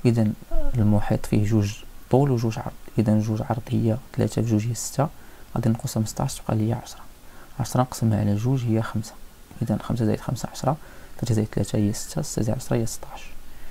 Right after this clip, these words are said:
الآن المساحة هي الطول في العرض خمسة في ثلاثة هي خمسطاش.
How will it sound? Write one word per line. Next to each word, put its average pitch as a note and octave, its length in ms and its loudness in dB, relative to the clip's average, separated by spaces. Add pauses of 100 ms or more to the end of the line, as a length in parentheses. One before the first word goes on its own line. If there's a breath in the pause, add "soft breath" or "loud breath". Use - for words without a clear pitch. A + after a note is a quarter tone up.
(280 loud breath)
الآن A2+ 360 6
المساحة G#2+ 520 2
هي E3 120 2
الطول - 260 -2
في - 100 -10
العرض B2+ 200 -2
خمسة - 260 -4
في - 120 -4
ثلاثة - 280 -2 (500 loud breath)
هي B2+ 60 2
خمسطاش. - 540 -6